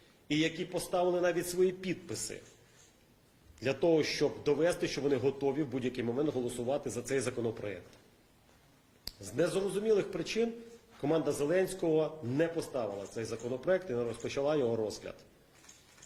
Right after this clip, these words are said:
На жаль. Чи вони вважають, що не треба забороняти російську церкву, чи якісь інші в них думки, але нерозуміння того, що це є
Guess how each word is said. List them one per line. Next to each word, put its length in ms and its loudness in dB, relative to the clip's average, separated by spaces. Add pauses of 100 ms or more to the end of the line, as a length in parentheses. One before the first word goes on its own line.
На 140 0
жаль. 220 -4 (760)
Чи 140 0
вони 220 4
вважають, 600 0
що 560 2 (140)
не 80 0
треба 240 2
забороняти 760 0 (720)
російську 420 -2
церкву, 420 0 (800)
чи 140 2
якісь 400 0
інші 240 4
в 80 0
них 160 2
думки, 500 2
але 840 4 (1040)
нерозуміння 720 2
того, 380 0
що 200 -8
це 180 0
є 280 4